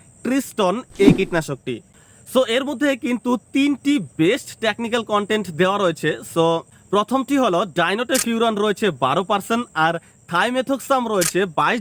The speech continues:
দশমিক পাঁচ পার্সেন্ট। আর যেটা আছে, সেটা হলো পাইমেট্রোজিন থার্টি পার্সেন্ট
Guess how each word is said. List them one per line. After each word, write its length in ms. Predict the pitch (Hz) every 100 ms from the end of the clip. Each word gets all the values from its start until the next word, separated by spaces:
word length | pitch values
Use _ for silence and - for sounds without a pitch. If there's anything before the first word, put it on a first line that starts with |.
| 185
দশমিক 360 | 196 190 196 190 -
পাঁচ 180 | 139 160 -
পার্সেন্ট। 360 | 208 196 233 254 - -
আর 60 | 240 226
যেটা 180 | 254 247 226
আছে, 140 | 185 202
সেটা 160 | 190 190
হলো 120 | 190 190 160
পাইমেট্রোজিন 680 | 196 247 240 202 190 175 190 233
থার্টি 300 | 196 190 202 214
পার্সেন্ট 360 | 180 160 -